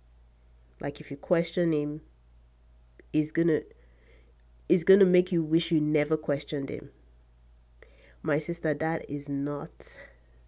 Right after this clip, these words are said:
the God that we serve. That's not the God that created the heaven and the earth. So we, in order to answer this question of, "Is God really unquestionable?"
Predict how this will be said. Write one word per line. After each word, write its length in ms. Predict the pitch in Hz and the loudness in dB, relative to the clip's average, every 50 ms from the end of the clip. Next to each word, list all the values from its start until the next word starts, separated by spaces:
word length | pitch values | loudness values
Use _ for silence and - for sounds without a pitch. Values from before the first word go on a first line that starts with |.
| _ _ | _ _
the 100 | 139 139 | -6 -6
God 320 | 139 - 147 147 147 147 - | -4 -2 -2 -2 -2 -4 -6
that 200 | - 147 - - | -8 -10 -8 -10
we 100 | - - | -10 -10
serve. 400 | - - - 147 143 135 135 - | -10 -8 -6 -4 -4 -4 -4 -6
That's 300 | - 160 160 160 - - | -4 -4 -4 -4 -4 -4
not 260 | 156 143 147 147 147 | -2 -2 -2 -4 -4
the 80 | 139 139 | -6 -8
God 240 | 143 - 151 147 - | -6 -4 -4 -4 -4
that 160 | 147 139 - | -6 -8 -6
created 360 | - 165 147 147 151 147 143 | -4 -4 -2 -2 -2 -4 -4
the 100 | 147 131 | -6 -6
heaven 360 | - - 147 143 151 143 139 135 | -6 -6 -6 -6 -6 -8 -8 -8
and 140 | 135 131 | -10 -10
the 160 | - - - - | -10 -10 -10 -10
earth. 360 | 143 - 147 - - - - - - - - - - _ _ - - - - _ _ _ _ _ - _ - _ - - | -10 -10 -12 -14 -18 -20 -20 -20 -20 -20 -20 -20 -20 _ _ -20 -20 -20 -20 _ _ _ _ _ -20 _ -20 _ -20 -18
So 640 | - - - - - 226 208 196 196 196 196 196 - - - - - _ _ - _ _ - - - - _ _ _ - - - - _ _ _ _ - - - - - _ _ | -14 -12 -2 4 6 6 8 8 8 8 6 6 4 -2 -10 -20 -20 _ _ -20 _ _ -20 -20 -20 -20 _ _ _ -20 -20 -20 -20 _ _ _ _ -20 -20 -20 -20 -20 _ _
we, 520 | - 185 190 220 214 214 208 202 196 - - - _ _ - - - - - | -4 0 2 2 4 4 2 0 -2 -4 -8 -14 _ _ -20 -20 -20 -16 -14
in 360 | - - - - 233 240 240 | -14 -10 -4 0 4 8 8
order 220 | 262 277 311 320 | 8 8 8 6
to 220 | 320 - 320 240 - - | 6 4 2 2 4 4
answer 480 | 175 202 214 220 214 - - 226 214 214 | 6 6 6 6 4 2 4 4 4 4
this 300 | 214 196 196 196 - - | 4 2 0 0 -4 -6
question 840 | - - 175 156 151 170 - - - - 214 202 202 220 226 226 - - _ _ _ - - - - - - - - - - - | -2 0 2 2 2 0 -2 -6 -4 -2 -2 0 0 0 -2 -4 -8 -16 _ _ _ -20 -20 -20 -20 -20 -20 -20 -20 -20 -8 2
of, 220 | - 180 175 170 | 4 4 4 4
"Is 180 | - 180 170 165 | 2 0 -2 0
God 360 | - - 185 196 202 202 180 | 2 4 6 6 6 4 2
really 400 | 175 175 180 185 185 180 185 180 | -2 0 2 2 4 4 2 2
unquestionable?" 1040 | 165 156 156 - - - - - - - 190 185 196 190 190 196 196 196 202 226 | 2 2 0 -2 -4 -6 -6 -6 -6 -4 0 2 2 2 2 2 2 0 0 0